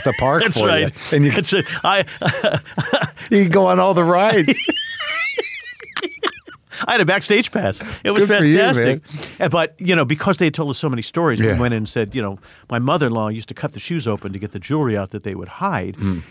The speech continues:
Speaker 2: And, uh, you know, where did that take place? And, and so we would tell them all these stories, and they'd take us to where those
Speaker 1: Oh,
Speaker 2: things
Speaker 1: my God. They, they went with you?
Speaker 2: Yeah. Oh, no, not, not my in-laws. They were past at that point.
Speaker 1: Oh.
Speaker 2: But the, the guy who toured us around had, he was in charge of the website of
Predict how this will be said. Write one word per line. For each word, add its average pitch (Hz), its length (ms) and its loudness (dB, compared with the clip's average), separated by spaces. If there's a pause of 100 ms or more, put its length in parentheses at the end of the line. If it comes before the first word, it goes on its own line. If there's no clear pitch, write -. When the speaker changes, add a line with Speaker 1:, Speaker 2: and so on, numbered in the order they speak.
Speaker 2:
And, 120 480 0
uh, 117 360 0
you 139 140 -2
know, 110 140 -2
where 127 320 0
did 131 100 -2
that 135 160 0
take 120 240 -8
place? 127 400 -4
And, 98 100 -10
and 110 160 -10
so 143 120 -6
we 135 120 -2
would 120 120 -6
tell 151 100 -2
them 135 100 -2
all 113 60 -2
these 104 140 -8
stories, 127 340 -6
and 104 80 -8
they'd 98 120 -10
take 120 200 -10
us 110 100 -12
to 113 80 -10
where 104 220 -6
those 101 180 -6
Speaker 1:
Oh, 107 120 2
Speaker 2:
things 110 120 2
Speaker 1:
my 82 140 -4
God. 107 220 -8
They, 117 100 4
they 113 220 2
went 143 260 4
with 151 220 2
you? 226 240 4
Speaker 2:
Yeah. 101 260 -6 (320)
Oh, 190 80 2
no, 196 140 4
not, 202 200 4
not 220 140 2
my 170 80 2
in-laws. 143 300 2
They 151 100 0
were 110 100 0
past 123 400 -4
at 98 60 -14
that 104 120 -8
point. 110 300 -6
Speaker 1:
Oh. - 140 -18
Speaker 2:
But 127 140 -2
the, 120 140 2
the 117 120 -4
guy 110 220 -2
who 101 160 -6
toured 113 180 -4
us 98 100 -10
around 101 440 -6
had, 95 240 -10 (320)
he 147 120 -2
was 117 200 -4
in 107 80 -10
charge 113 260 -6
of 98 60 -12
the 98 160 -12
website 107 480 -4
of 90 160 -14